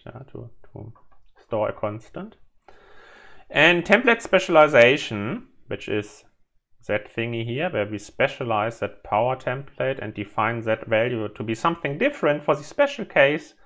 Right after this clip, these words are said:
um, when E is zero.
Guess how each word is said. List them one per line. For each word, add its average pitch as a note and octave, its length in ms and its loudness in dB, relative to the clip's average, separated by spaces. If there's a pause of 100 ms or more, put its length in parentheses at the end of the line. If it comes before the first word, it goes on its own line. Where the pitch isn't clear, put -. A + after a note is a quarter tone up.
(760)
um, B2 640 2 (240)
when C3 560 4
E C3+ 260 -6
is - 320 -6 (120)
zero. A2 640 -4